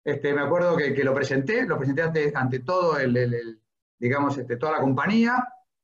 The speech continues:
porque nosotros creemos que está bueno equivocarse, está bueno probar lo que es necesario es aprender,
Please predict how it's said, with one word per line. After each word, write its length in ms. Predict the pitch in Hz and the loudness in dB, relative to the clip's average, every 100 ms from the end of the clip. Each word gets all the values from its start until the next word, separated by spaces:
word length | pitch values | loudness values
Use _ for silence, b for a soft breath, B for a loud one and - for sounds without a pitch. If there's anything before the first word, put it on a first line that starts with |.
| - | -6
porque 240 | 143 147 | -4 -2
nosotros 280 | 143 175 185 | -2 -2 0
creemos 360 | 165 175 175 | 0 0 0
que 100 | 165 | 0
está 220 | 147 - 170 | -2 0 0
bueno 500 | 185 190 180 165 151 | 2 2 2 2 0
equivocarse, 680 | 127 143 143 196 196 196 165 | 0 2 2 0 0 0 -2
está 140 | 156 | 0
bueno 220 | 156 160 | 0 2
probar 440 | 160 175 226 269 262 | 0 0 0 0 2
lo 180 | 180 | 0
que 280 | 135 139 - - | 0 -2 -4 -4
es 160 | 160 | 2
necesario 600 | 165 175 143 - 180 202 | 2 2 -2 -4 -2 0
es 80 | 208 | 0
aprender, 440 | 160 139 143 139 | -2 -4 -4 -4